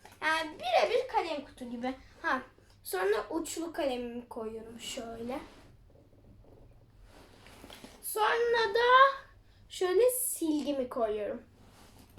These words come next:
Sonra bir de kalem tıraşımı koyuyorum. Dur. Sonra bir de kalem tıraşımı koyuyorum. Bir de şu tahta kalemimi koyuyorum.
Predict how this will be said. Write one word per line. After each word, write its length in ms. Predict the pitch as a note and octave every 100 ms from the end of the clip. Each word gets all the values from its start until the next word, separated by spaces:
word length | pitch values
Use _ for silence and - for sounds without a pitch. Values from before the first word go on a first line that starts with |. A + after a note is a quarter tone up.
| - - - -
Sonra 680 | - A#4+ C5+ A4 F#4+ A#4+ G#4
bir 140 | F#4+
de 100 | F4+ G4 C#5 - - -
kalem 560 | F#4+ F#4 G#4 G#4 G4
tıraşımı 560 | - D#4 D4+ - - -
koyuyorum. 580 | B3 A3+ - C4 C4+ B3+ - - - - - E4
Dur. 140 | F4+ - - - - - - - - - - - - - - -
Sonra 560 | - B4 B4 A#4+ A#4 F4+
bir 120 | F4
de 60 | F4 -
kalem 380 | F4 D4+ E4 F4+
tıraşımı 600 | - C#4 C4+ C#4+ B3+ B3
koyuyorum. 600 | - G#3+ G#3 G#3+ A3+ F#4 - - - - - - - - - -
Bir 200 | G4+ C5+
de 460 | G4+ C#5 - - E4+
şu 220 | - G#4+ B4+ -
tahta 340 | A4+ F4+ E4
kalemimi 520 | D#4 A#3+ A3 G#3+ A3
koyuyorum. 600 | - A#3 G#3+ A3 B3+ F#4+